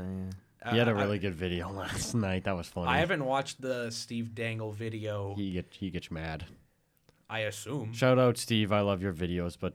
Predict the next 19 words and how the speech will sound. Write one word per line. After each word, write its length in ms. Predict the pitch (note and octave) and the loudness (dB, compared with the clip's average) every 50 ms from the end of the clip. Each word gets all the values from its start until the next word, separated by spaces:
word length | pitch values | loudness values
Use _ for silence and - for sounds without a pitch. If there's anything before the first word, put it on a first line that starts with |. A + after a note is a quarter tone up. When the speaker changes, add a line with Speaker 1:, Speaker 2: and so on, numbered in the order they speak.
| - - | -6 -6
Speaker 2:
when 200 | - F#2+ F#2+ F#2+ | -4 -2 0 0
you 80 | F#2 | 0
get 180 | F2 F2 - - | 0 -2 -4 -4
mad, 260 | E2 E2 D#2+ D#2 D#2 | -4 -4 -4 -4 -4
it's 300 | D#2+ D#2 - - - - - - | -6 -8 -8 -10 -12 -10 -8 -6
Speaker 3:
Steve 240 | - - - G3+ A#3 | -6 -4 -2 0 0
Speaker 2:
just 120 | B3+ A#3+ | 0 2
a 20 | F#3+ | 2
bit 80 | G3 | 2
Speaker 3:
Dangle's 380 | A3+ A3+ A3+ A3+ A3 G3+ E3 D#3 | 2 2 2 2 2 2 0 -2
Speaker 2:
better. 100 | - - D3+ | -6 -4 0
Speaker 3:
the 140 | C#3+ D#3+ D3+ | 2 2 2
reason 440 | C3+ C#3 C#3+ D3 C#3 C3 C#3+ C3 C3 | 2 2 0 0 -2 -2 -4 -4 -4
why 180 | B2 B2 B2 | -2 -2 -2
I 40 | B2 | -2
wanted 340 | A2+ A2+ A2+ A2+ A2+ A2 A2 | -2 -2 -2 -2 -4 -4 -6
to 80 | - A2 | -8 -10
do 300 | G2+ G2 G#2+ G#2+ G#2 G2+ | -10 -10 -8 -8 -8 -8
this. 480 | G#2 G#2 - - - - - - - | -10 -12 -14 -16 -16 -14 -14 -14 -16